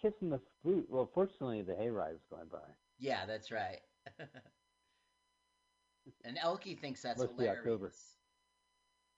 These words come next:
Speaker 1: Yeah, right. She could have killed the guy. Broke his neck. He was kissing a man's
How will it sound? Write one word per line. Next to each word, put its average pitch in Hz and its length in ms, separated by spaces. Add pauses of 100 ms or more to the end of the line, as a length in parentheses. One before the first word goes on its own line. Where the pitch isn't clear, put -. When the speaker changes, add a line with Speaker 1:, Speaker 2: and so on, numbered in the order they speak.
(640)
Speaker 1:
Yeah, 135 180
right. 123 280
She - 80
could 143 120
have - 80
killed 151 200
the 123 60
guy. 87 240 (840)
Broke 127 200
his 104 120
neck. 113 260 (1800)
He 190 120
was 165 380 (280)
kissing 123 340
a 110 60
man's 104 340